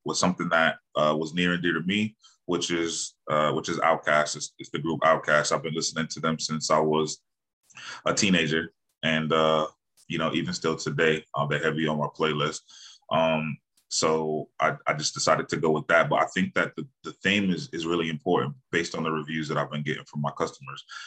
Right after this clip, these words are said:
because they always talk about the experience, right? And, and, and the decor and the artwork.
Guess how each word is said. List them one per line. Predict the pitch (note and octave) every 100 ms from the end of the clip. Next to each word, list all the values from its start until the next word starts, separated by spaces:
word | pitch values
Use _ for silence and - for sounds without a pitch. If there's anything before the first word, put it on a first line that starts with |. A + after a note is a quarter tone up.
| -
because | E2+ - E2+ D#2+
they | D#2 D#2 -
always | E2 F2+ F2+ F2+ F2+
talk | - E2+ E2
about | D2+ D2+ D2 - _ _ _ _ -
the | - -
experience, | - - - E2 D#2+ A#1+ D2 - - -
right? | D2+ D#2 D2+ D#2+
And, | D#2 D2+ D2 -
and, | D#2 D2 -
and | D#2+
the | D2+
decor | C#2 - F2+ E2 D2+
and | C2+ D2
the | C#2+ -
artwork. | D#2+ A1+ C2+